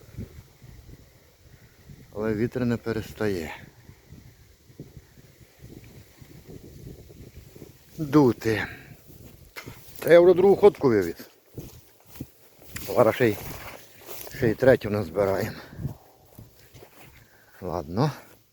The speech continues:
Розгружаємо і їдемо за третьою. Поки тут згребли, а воно вже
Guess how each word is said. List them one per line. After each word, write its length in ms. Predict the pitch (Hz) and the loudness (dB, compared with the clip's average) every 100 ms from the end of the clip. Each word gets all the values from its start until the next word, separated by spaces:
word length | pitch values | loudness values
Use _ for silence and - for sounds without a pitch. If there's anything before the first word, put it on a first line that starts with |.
| _ _ - - - - - - 95 | _ _ -20 -20 -18 -16 -16 -12 -8
Розгружаємо 1300 | 95 - - - - - 87 82 92 120 156 151 - - _ _ _ _ _ - - _ - | -8 -8 -16 -18 -20 -16 -12 -10 0 2 2 -2 -6 -16 _ _ _ _ _ -20 -20 _ -12
і 60 | 95 | -8
їдемо 440 | 87 110 127 117 | -2 0 0 -2
за 160 | 101 123 | -2 -6
третьою. 680 | 80 92 - 92 92 98 101 - - - 139 - - - - - - - - - _ _ - - - - - - - - - - - - - - | -6 -6 -8 -8 -8 -6 -8 -12 -18 -8 -6 -4 -8 -8 -10 -10 -14 -18 -18 -18 _ _ -20 -20 -20 -14 -10 -10 -10 -10 -10 -6 -8 -8 -14 -14
Поки 420 | - - 120 117 - - | -14 -6 -4 -4 -8 -8
тут 120 | 135 131 | -4 -4
згребли, 680 | 95 113 120 104 113 110 - - - _ _ _ _ _ _ _ _ _ _ _ _ _ _ _ _ 101 | 0 2 4 4 4 2 0 -14 -20 _ _ _ _ _ _ _ _ _ _ _ _ _ _ _ _ -8
а 100 | 98 | -4
воно 320 | 107 120 120 | 0 0 0
вже 260 | 110 110 | -2 -6